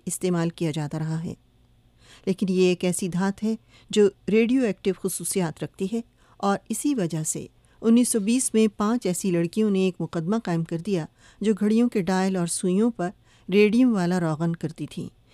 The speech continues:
یہ لڑکیاں ریڈیائی اثرات کی وجہ سے شدید بیماری میں مبتلا ہو کر موت کے قریب تھیں۔ ان لڑکیوں کو ریڈیم گرلز کہا گیا۔ بیسویں صدی کے پہلے دو اشروں میں ایک اندازے کے مطابق امریکہ اور کینیڈا میں چار ہزار لوگوں کو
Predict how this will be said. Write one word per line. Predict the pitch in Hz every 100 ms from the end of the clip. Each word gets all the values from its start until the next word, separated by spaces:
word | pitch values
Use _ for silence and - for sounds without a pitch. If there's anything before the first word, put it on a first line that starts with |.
| - -
یہ | 202
لڑکیاں | 190 185 202 196
ریڈیائی | 180 190 190 180 180
اثرات | 175 185 180 -
کی | 170
وجہ | 165 185
سے | 180 233 - - -
شدید | - 214 202 214
بیماری | 180 185 180 214
میں | 220
مبتلا | 175 170 185 175
ہو | 170
کر | 175 233 - _ -
موت | 190 190 -
کے | 160
قریب | 160 156 -
تھیں۔ | - 165 - _ _ _ _
ان | 202 180
لڑکیوں | 180 175 196 185
کو | 165 160 - 170
ریڈیم | 185 185 175 170 160
گرلز | 190 190 - -
کہا | - 170 165 -
گیا۔ | 139 - _ _ _ _ _ _ - -
بیسویں | 220 269 - 320
صدی | 294 262
کے | 294 -
پہلے | 214 214 220
دو | 202
اشروں | 190 - 262
میں | 262
ایک | 220 180
اندازے | 180 175 175 220
کے | 175
مطابق | 165 170 170 185
امریکہ | 165 160 175
اور | 214 170
کینیڈا | 165 165 175 220
میں | 165 196 _ _ _
چار | - 226 262 220
ہزار | 196 196
لوگوں | 175 165 208
کو | 202 175